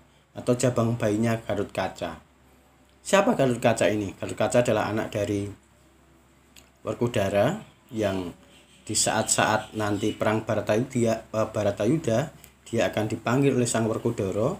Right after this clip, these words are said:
ketika dalam keadaan terpepet untuk membantu sang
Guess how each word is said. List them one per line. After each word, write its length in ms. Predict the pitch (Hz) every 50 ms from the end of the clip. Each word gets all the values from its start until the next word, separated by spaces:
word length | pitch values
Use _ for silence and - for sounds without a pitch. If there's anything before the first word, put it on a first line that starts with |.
| - -
ketika 320 | 101 - - 101 - 110 107
dalam 320 | - 104 92 95 101 98
keadaan 560 | 98 92 92 - - 104 - 95 101 98 90
terpepet 560 | - 98 - - 101 98 - - 123 131 - - - - _ _ _ _ _ _ _ _ _ _ _ _
untuk 240 | 107 101 107 - 113
membantu 560 | 110 104 98 104 104 98 98 92 110 113 107
sang 240 | - - 123 110